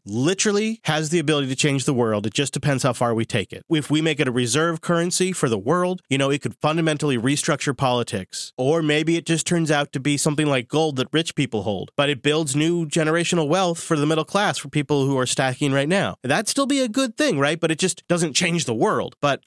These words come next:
N F Ts and pay-to-play games, they're never gonna change the world like changing the reserve currency could. So there is a bit of, like, let's not mess around too much.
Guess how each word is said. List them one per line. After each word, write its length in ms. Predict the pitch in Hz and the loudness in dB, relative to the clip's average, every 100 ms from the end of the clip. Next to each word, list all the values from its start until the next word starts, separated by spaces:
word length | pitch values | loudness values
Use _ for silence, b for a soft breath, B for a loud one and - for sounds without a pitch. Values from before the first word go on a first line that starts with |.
| 139 | -2
N 160 | 175 | 0
F 180 | 190 175 | 0 -2
Ts 600 | - 170 185 101 95 - | 0 0 2 0 -2 -6
and 720 | - 131 135 131 123 117 117 - | -2 0 2 2 0 -2 -4 -4
pay-to-play 680 | 156 160 151 - 147 147 143 | -2 0 -2 -2 0 0 2
games, 720 | 131 151 143 92 107 135 - | 2 2 0 -2 -4 -4 -6
they're 160 | 131 190 | -2 0
never 320 | 190 214 233 | 2 0 0
gonna 220 | 202 202 | 0 -2
change 280 | 143 185 170 | 0 0 0
the 80 | 147 | 0
world 240 | 143 180 | 0 0
like 220 | 131 113 - | 0 -2 0
changing 300 | 151 139 131 | 0 2 0
the 60 | |
reserve 420 | 113 107 123 120 | 2 2 0 0
currency 360 | - 87 76 - | -4 -8 -8 -10
could. 260 | - 73 - | -8 -6 -2
So 120 | 156 | 0
there 180 | 156 175 | 0 0
is 240 | 190 214 | 0 0
a 80 | 240 | -2
bit 240 | 165 185 | 0 0
of, 220 | 165 135 | 0 0
like, 300 | 127 120 110 - | 0 0 0 -2
let's 320 | 117 190 - | -2 0 0
not 200 | 202 175 | 0 2
mess 220 | 156 156 | 0 0
around 440 | 151 135 131 117 - | 2 2 2 0 0
too 180 | 180 | 0
much. 480 | 185 - 104 - - | 0 -2 -6 -6 -8